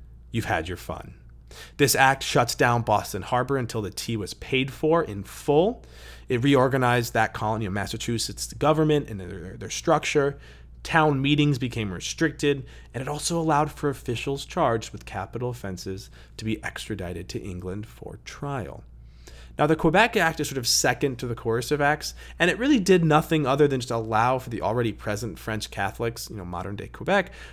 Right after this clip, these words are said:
to just stay where they are. But this also angered the colonists because it made them think that the government that was sworn to protect them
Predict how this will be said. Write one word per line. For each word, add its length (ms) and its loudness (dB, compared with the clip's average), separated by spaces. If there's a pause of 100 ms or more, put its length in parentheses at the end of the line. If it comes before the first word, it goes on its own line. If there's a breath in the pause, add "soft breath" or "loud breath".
to 60 -14
just 200 4
stay 180 6
where 140 6
they 140 8
are. 300 2 (920 soft breath)
But 220 -6
this 400 2 (180)
also 400 0
angered 340 -4
the 80 0
colonists 480 4
because 240 -4
it 80 0
made 240 0
them 140 2
think 260 -4
that 100 -8
the 60 -8
government 520 -4 (160)
that 140 -10
was 140 -8
sworn 200 -4
to 60 -2
protect 360 0
them 260 -4